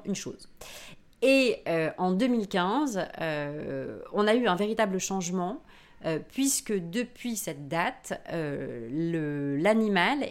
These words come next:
est défini par le Code civil comme non plus une chose, mais un être vivant doué de sensibilité. C'est-à-dire que depuis cette date, le législateur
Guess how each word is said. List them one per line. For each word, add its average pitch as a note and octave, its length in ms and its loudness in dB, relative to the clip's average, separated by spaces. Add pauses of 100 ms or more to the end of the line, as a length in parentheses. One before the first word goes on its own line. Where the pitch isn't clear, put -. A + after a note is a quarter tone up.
est F3+ 80 -2
défini G#3 520 -2 (200)
par A#3+ 160 2
le G#3+ 100 2
Code F3 140 -2
civil B3 480 -4
comme G#3 380 2
non G#3+ 260 2
plus G#3+ 320 -4
une F3 160 -4
chose, G#3+ 360 -2
mais G3 220 0 (380)
un F#3 240 2
être C4+ 280 2
vivant A3 440 2
doué G#3+ 260 -2
de A#3+ 60 -10
sensibilité. G3+ 640 -6 (280)
C'est-à-dire G3+ 260 0
que G#3 80 2
depuis C#4 320 0
cette A3 240 -4
date, - 400 -4
le G#3 180 2
législateur A3+ 760 -4